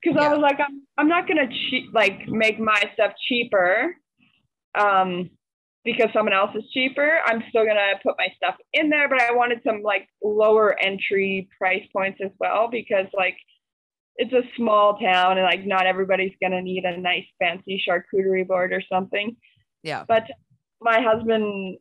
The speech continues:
Speaker 1: has been really good 'cause there's a lot of, uh, nice small towns close by that are, like, a little more bougie. So he's like, "We'll, we'll just get you in those stores because, like, your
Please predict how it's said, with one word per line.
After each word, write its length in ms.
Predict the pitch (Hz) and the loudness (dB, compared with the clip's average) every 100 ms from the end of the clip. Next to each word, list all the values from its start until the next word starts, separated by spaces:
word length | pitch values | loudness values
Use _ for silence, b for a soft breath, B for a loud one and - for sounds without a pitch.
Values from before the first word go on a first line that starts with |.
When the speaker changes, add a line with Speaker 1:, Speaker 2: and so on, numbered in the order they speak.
| _ | _
Speaker 1:
has 80 | - | -8
been 140 | 196 208 | -4 0
really 200 | 202 190 | 2 2
good 220 | 185 185 | 0 -2
'cause 120 | 240 | 0
there's 160 | 208 220 | 0 2
a 40 | 214 | 2
lot 380 | 202 190 185 - | 4 2 2 0
of, 280 | 190 190 196 | 0 0 0
uh, 360 | 185 202 202 - | 0 0 -4 -4
nice 320 | 208 190 190 - | -2 0 -2 -2
small 220 | 196 185 | 0 2
towns 280 | 190 185 190 | 0 -2 -2
close 200 | - 196 196 | -2 -2 0
by 160 | 180 | 0
that 140 | 196 202 | 2 0
are, 160 | 190 _ _ | -2 _ _
like, 200 | 185 180 - _ _ | -2 -2 -4 _ _
a 60 | 208 | 0
little 160 | 202 202 | 2 2
more 180 | 196 190 | 2 2
bougie. 640 | 190 208 220 254 320 359 B B B B B - | 2 2 2 0 0 -4 B B B B B -6
So 140 | - 247 | 2 4
he's 240 | 254 247 | 4 2
like, 240 | 247 226 226 | 2 2 2
"We'll, 240 | 226 302 254 | 4 4 6
we'll 200 | 302 254 | 2 4
just 220 | 403 - | 0 0
get 180 | 339 349 | 2 2
you 140 | 311 294 | 2 2
in 160 | 269 | 4
those 280 | 269 285 339 | 6 4 2
stores 380 | - - 427 240 | 0 2 4 4
because, 300 | 262 262 262 254 | 2 0 0 2
like, 200 | 262 262 | 2 2
your 120 | 269 | 0